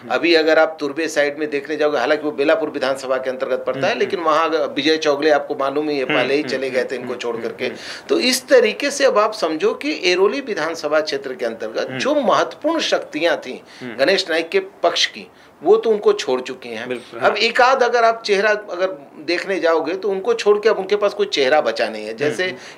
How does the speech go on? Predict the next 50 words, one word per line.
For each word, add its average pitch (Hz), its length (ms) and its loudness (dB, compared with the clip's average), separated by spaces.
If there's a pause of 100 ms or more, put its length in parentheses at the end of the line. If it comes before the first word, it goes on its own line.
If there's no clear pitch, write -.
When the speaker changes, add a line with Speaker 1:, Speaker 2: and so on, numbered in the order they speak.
Speaker 2:
एक 185 240 4
आप 175 160 6
मान 170 200 4
लो 175 260 2
अनंत 165 380 2
सुतार 147 340 2
को 147 140 -2
आप 143 180 2
मान 139 160 0
सकते 135 280 -10
हो, 127 100 -4
Speaker 1:
हम्म। 127 120 -4
Speaker 2:
सुधाकर 147 480 0
सोनवने 156 420 -2
को 165 140 -2
मान 143 220 2
सकते 135 300 -6
हो, 127 200 -2 (100)
Speaker 1:
हम्म। 123 140 -10
Speaker 2:
जो 277 120 0
अभी 262 260 4
तक 254 220 2
गणेश 190 320 0
नाइक 185 160 -2
के 190 100 -2
साथ, 190 220 2
अ, - 500 -8
Speaker 1:
हम्म। 151 160 2
Speaker 2:
ताकत 220 320 2
के 196 80 2
साथ 185 180 2
जुड़े 160 320 0
हुए 185 180 0
हैं। 233 60 -2
लेकिन 226 380 2
Speaker 1:
हम्म। 302 100 -6 (480)
Speaker 2:
अब 277 340 4
एरोली 208 400 4
विधानसभा 196 560 0
क्षेत्र 160 340 -6
के 135 120 -6
अंतर्गत 113 480 -6
Speaker 1:
हम्म। 123 380 -12
Speaker 2:
गणेश 240 360 2
नाइक 180 260 0
के 185 100 -6
पास 185 280 -2
कोई 185 160 -2
बड़ा 180 340 4
चेहरा 135 480 -2